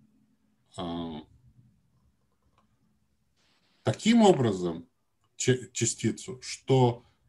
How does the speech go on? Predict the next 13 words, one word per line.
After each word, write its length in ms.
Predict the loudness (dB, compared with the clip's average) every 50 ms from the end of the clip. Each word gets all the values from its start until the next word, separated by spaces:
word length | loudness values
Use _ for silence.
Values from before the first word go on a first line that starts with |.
| _ _ -10
э, 60 | -8 -6 -6 -6 -6 -6 -6 -6 -8 -8 -10 _ _ _ _ _ _ _ _ _ _ _ _ _ _ _ _ _ _ _ -10
в-, 280 | -10 -10 -10 -10 -20 -20 _ _ -20 _ _ _ _ _ _ _ _ _ _ _ _ _ _ -14
вместо 720 | -10 -10 -6 0 4 6 6 6 6 4 2 -2 -2 -4 -4
определённого 680 | -2 -6 -8 -8 -6 -4 0 2 4 6 6 4 4 0
числа, 280 | -4 -8 -10 -8 -6 -6
ведь, 340 | -6 -4 -4 -4 -4 -4 -6
э, 60 | -6 -2
а-, 520 | -2 0 0 0 -2 -4 -6 -8 -8 -6 -4
азот 360 | -4 -2 2 2 2 2 2 0
находится 560 | 0 0 0 -4 -4 -4 -4 -4 -4 -2 -2
на, 320 | 0 0 0 0 -2 -4 -4
а, 40 | -4
а, 540 | -4 -4 -4 -4 -6 -8 -8 -8 -8 -8 -10